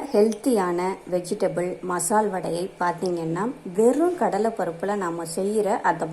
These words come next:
மசால் வடை கூட கொஞ்சம் அழுத்தமாகவும் இருக்கும், மொறுமொறுப்பா இருக்கும். ஆறிடுச்சுன்னா வந்து அழுத்தமா தான் இருக்கும், சாஃப்ட் கிடைக்காது. ஆனா இதை பாருங்க எப்படி நல்லா சாஃப்டா இருக்கு. பாருங்க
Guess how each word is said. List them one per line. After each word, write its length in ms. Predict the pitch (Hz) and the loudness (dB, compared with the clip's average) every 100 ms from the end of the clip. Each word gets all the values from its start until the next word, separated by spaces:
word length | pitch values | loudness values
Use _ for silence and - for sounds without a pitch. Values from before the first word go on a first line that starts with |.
| 170 | -2
மசால் 320 | - 208 180 | 0 -2 -2
வடை 160 | 175 190 170 | -6 -4 -2
கூட 180 | 247 - - - - | -4 -4 -18 -10 2
கொஞ்சம் 420 | 240 247 240 - 175 | 4 4 0 2 2
அழுத்தமாகவும் 680 | 185 214 - 190 180 180 196 | 2 0 -2 -2 -2 0 -2
இருக்கும், 340 | 165 - 185 - 180 | -2 -4 -6 -6 -2
மொறுமொறுப்பா 520 | 185 190 180 165 190 170 | -2 -2 -4 -4 -4 -4
இருக்கும். 260 | 185 185 - 196 | -2 -2 0 2
ஆறிடுச்சுன்னா 680 | 220 247 226 175 - 175 185 185 | 4 4 2 0 -2 -4 -2 -4
வந்து 240 | 175 170 254 - - - - - - 262 | -4 0 0 0 -14 -20 -20 -20 -2 2
அழுத்தமா 420 | 262 247 180 160 156 | 4 2 0 0 0
தான் 120 | 208 180 | 2 2
இருக்கும், 340 | 165 160 165 269 - - - - | 0 -2 -6 -8 -10 -20 -10 0
சாஃப்ட் 380 | 185 214 - 240 202 | 4 4 4 0 0
கிடைக்காது. 460 | 165 160 165 151 160 - 190 | -2 -2 -4 -4 -4 -4 -2
ஆனா 220 | 170 175 302 - - | 0 0 -2 -4 -8
இதை 120 | 175 175 | -4 -2
பாருங்க 300 | 190 190 196 285 - - - - - | -2 0 0 -2 -4 -20 -20 -20 -8
எப்படி 200 | 165 180 185 | -4 -2 0
நல்லா 240 | 165 165 240 - - - | 0 0 0 -2 -10 -8
சாஃப்டா 520 | - 170 170 165 - 170 | 0 2 0 -2 0 0
இருக்கு. 260 | 156 - 233 - - - - - - - - - - - - - - - 190 | 0 -2 -2 -2 -10 -20 -20 -20 -20 -20 -20 -20 -20 -20 -20 -20 -20 -8 -2
பாருங்க 260 | 180 170 | 0 0